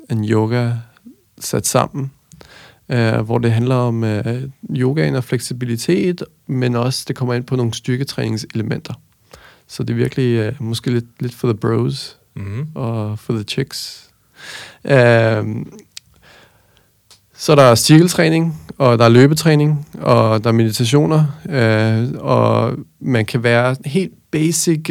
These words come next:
Speaker 1: medlem, hvor man kan få rabat på alt det her, og det koster kun hundrede kroner om måneden.
Speaker 2: Mm.
Speaker 1: Og det er rabatter i butikken, rabatter på events, rabatter på holdtræningen, rabat nede i Plant Power Food, faktisk, har vi en aftale.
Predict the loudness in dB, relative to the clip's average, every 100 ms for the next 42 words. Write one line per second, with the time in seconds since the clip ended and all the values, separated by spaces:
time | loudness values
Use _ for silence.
0 | -2 2 2 4 2 -2 -4 -4 -4 -6
1 | -6 -4 -2 -2 -2 -2 2 0 2 2
2 | 2 0 -4 -4 -2 -2 -2 0 2 2
3 | 0 0 0 0 -2 -4 -8 -12 -10 -12
4 | -18 _ _ _ _ -6 -4 2 4 4
5 | 4 0 -4 -4 -4 -4 -6 -6 2 4
6 | 4 0 -2 -4 -6 -6 -6 -2 2 4
7 | 2 -2 -10 -20 -20 -20 _ -4 0 0
8 | 0 -2 -4 2 4 4 2 0 2 2
9 | 0 -2 -4 _ _ _ _ _ _ _
10 | _ _ -6 0 0 4 4 4 2 0
11 | 2 2 2 2 2 2 0 0 -2 -2
12 | -2 0 0 -2 -2 -2 -2